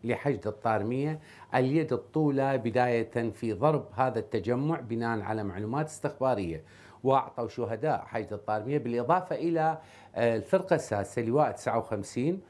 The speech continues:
اللي تابع لعمليات بغداد، أيضًا كان لهم تأثير كبير.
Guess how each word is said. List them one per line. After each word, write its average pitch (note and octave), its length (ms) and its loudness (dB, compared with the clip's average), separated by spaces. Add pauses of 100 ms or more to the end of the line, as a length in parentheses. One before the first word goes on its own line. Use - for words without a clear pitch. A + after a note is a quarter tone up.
(300)
اللي G2 300 0
تابع G2+ 340 0
لعمليات G#2 580 -2
بغداد، A#2 440 2 (380)
أيضًا D3+ 540 4
كان C3+ 240 2
لهم B2 480 -2
تأثير A#2 420 0
كبير. A#2 520 -2